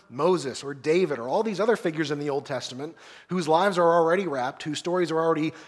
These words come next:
gone, who have no direct connection, it would seem to us, but whose stories are full of truth about who God is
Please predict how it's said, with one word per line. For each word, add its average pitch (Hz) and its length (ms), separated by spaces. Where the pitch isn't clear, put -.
gone, 156 340
who 156 140
have 156 180
no 180 140
direct 175 420
connection, 165 460
it 147 80
would 143 160
seem 156 240
to 139 120
us, 180 240
but 151 160
whose 170 300
stories 185 460
are 180 140
full 214 500
of 147 160
truth - 340
about - 220
who 190 200
God 139 280
is 139 320